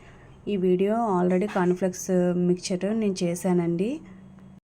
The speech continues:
కావాలంటే నా వీడియోలో చెక్అవుట్ చేయండి,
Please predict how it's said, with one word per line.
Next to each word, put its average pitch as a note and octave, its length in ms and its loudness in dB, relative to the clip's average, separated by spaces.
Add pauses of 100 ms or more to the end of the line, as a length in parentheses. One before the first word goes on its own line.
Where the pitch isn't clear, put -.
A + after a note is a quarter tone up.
(220)
కావాలంటే F3+ 480 2
నా G#3 140 0
వీడియోలో F3+ 460 2
చెక్అవుట్ F#3 500 -2
చేయండి, F3 600 -2